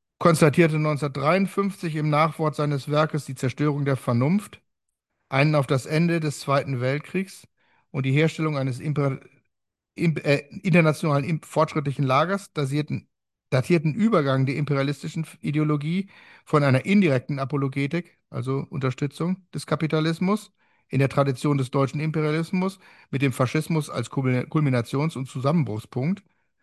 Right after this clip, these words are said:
zu einer amerikanischen Linie der direkten Apologetik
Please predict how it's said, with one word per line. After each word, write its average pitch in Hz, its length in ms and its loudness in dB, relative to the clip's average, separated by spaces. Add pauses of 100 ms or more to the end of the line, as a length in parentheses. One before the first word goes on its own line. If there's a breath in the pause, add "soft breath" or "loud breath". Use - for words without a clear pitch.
(100)
zu - 140 -4
einer 135 200 2
amerikanischen 143 720 0
Linie 170 300 -2
der 147 240 -2
direkten 135 580 -2
Apologetik 92 720 -8